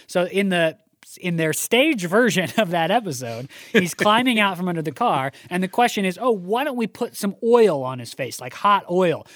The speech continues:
That'll be a really cool costuming, makeup kind of effect for the character." Everybody agrees it's a good idea. Then the debate becomes, "Well, what if we just put some black stuff that kinda looks like mud and oil on it, or do we need to make it look exactly like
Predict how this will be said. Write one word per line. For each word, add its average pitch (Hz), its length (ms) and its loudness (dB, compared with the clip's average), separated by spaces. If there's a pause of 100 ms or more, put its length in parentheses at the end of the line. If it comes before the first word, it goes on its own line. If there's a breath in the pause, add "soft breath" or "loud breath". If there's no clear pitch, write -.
That'll 185 180 0
be 175 140 0
a 160 80 0
really 170 240 -2
cool 170 360 -2
costuming, 160 680 -4
makeup 160 420 -4
kind 160 160 -6
of 143 80 -6
effect - 520 -8 (200 loud breath)
for 170 100 -6
the 143 120 -6
character." 160 360 -6
Everybody 175 280 -2
agrees 170 340 -2
it's 151 140 -12
a 147 40 -10
good 143 140 -8
idea. 131 460 -8 (320 loud breath)
Then 196 180 0
the 185 100 0
debate 190 440 2
becomes, 170 600 -4 (240 soft breath)
"Well, 196 380 2
what 220 160 2
if 269 60 0
we 240 100 0
just 202 180 -4
put 220 140 -4
some 180 180 -6
black 190 300 -2
stuff 180 200 -4
that 165 100 -10
kinda 175 180 -6
looks 165 220 -4
like 156 160 -2
mud 165 240 -2
and 156 100 -6
oil 208 320 4
on 143 200 0
it, 143 120 -8
or 190 500 4 (200 loud breath)
do 196 80 -4
we 185 80 -2
need 208 160 0
to 196 60 0
make 190 260 0
it 180 100 -2
look 196 420 2 (180 soft breath)
exactly 175 1040 -2
like 170 760 0